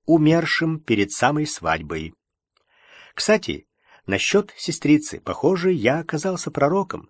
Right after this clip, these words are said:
поскольку после того, как очередной иноземный принц, грузинский царевич Хазрой, уже моими усилиями получил отлуп, между ней и Мишкой Скопиным Шуйским,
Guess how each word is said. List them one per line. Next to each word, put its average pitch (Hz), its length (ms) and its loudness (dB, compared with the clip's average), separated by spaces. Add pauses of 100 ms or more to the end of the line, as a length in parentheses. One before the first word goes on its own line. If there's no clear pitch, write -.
(440)
поскольку 185 720 2
после 151 320 2
того, 156 340 4
как 147 220 0
очередной 147 640 4
иноземный 143 600 2
принц, 143 500 2 (200)
грузинский 135 720 4
царевич 131 500 2
Хазрой, 123 640 2 (300)
уже 123 460 6
моими 127 400 4
усилиями 135 640 4
получил 107 480 0
отлуп, 156 500 0 (520)
между 117 340 4
ней 160 540 6 (240)
и 131 140 4
Мишкой 139 580 4
Скопиным 123 680 0
Шуйским, 160 720 -2